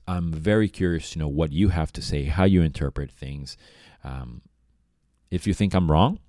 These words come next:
if you think I'm right, I wanna know. I also understand that, you know, whenever the players do post about it,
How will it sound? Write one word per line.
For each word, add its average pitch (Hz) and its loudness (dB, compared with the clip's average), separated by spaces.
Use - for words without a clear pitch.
if - -10
you 123 -6
think 123 -8
I'm 123 -4
right, 175 -6
I - -4
wanna 123 0
know. 147 -2
I 120 2
also 127 0
understand 110 -4
that, 82 0
you 92 4
know, 76 0
whenever 101 4
the 90 2
players 104 0
do 160 2
post 80 2
about 73 -4
it, - -4